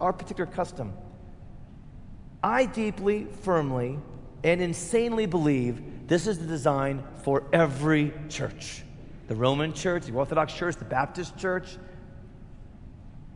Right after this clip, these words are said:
the Pentecostal church, that this is the church. And then different customs will manifest and work this out in different ways, different cultures, different contexts.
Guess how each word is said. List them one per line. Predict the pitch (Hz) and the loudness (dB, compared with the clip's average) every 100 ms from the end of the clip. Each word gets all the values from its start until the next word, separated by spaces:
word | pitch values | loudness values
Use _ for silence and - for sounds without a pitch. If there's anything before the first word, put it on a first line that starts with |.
| - - | -14 -10
the | |
Pentecostal | - 131 147 143 - | -6 -2 0 0 -2
church, | 170 190 180 180 - - - | -2 0 0 -2 -12 -14 0
that | - - | 2 4
this | 247 - 214 | 2 0 0
is | 240 220 190 139 - - - | 6 8 6 0 -6 -10 0
the | 156 | 0
church. | - 147 104 | 2 2 2
And | 196 214 | 2 2
then | 214 | 2
different | 269 220 165 | 0 0 -2
customs | - 269 - 160 135 - - | -2 -2 -2 -4 -4 -8 0
will | 214 | 0
manifest | 214 269 240 175 165 147 - - | 2 0 2 4 4 4 0 2
and | 196 | 4
work | 220 | 4
this | 214 180 | 2 8
out | 208 180 185 - - | 10 10 8 -4 0
in | 165 | 4
different | 170 180 156 | 4 2 6
ways, | 165 165 143 - - | 8 8 4 -6 -2
different | 185 180 - | 0 0 2
cultures, | 165 156 156 139 - - - - | 2 2 0 -2 -4 -12 -4 2
different | 170 160 | 2 2
contexts. | 156 135 - 95 - - | 0 0 -2 -8 -10 -12